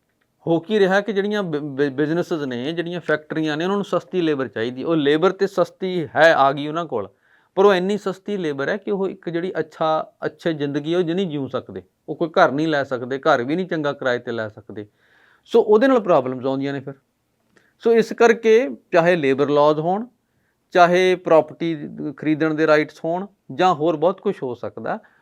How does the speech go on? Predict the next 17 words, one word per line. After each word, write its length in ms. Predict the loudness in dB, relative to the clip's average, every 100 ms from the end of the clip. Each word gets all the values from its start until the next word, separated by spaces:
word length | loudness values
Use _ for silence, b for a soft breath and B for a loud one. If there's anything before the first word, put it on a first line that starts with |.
| b
ਪਾਪੂਲੇਸ਼ਨ 640 | -2 -2 -2 -2 -2 -4 -8
ਦੀ 120 | -8
ਮੂਵਮੈਂਟ 500 | -6 -6 -4 -6 -6
ਕੰਟਰੋਲ 460 | -8 -6 -4 -4 -4
ਕੀਤੀ 360 | -12 -8 -6
ਜਾ 200 | -2 -2
ਸਕਦੀ। 380 | -2 -6 -6 -4
ਪੰਜਾਬ 480 | -6 -2 2 2 0
'ਚ 120 | -6
ਵੀ 140 | -6
ਇਹ 60 | -4
ਜੇ 80 | -2
ਪ੍ਰੋਬਲਮ 460 | 2 2 2 0
ਅੱਜ 120 | -4 -2
ਲੱਗ 240 | -2 -2
ਰਹੀ 240 | -4 -4
ਹੈ, 140 | -4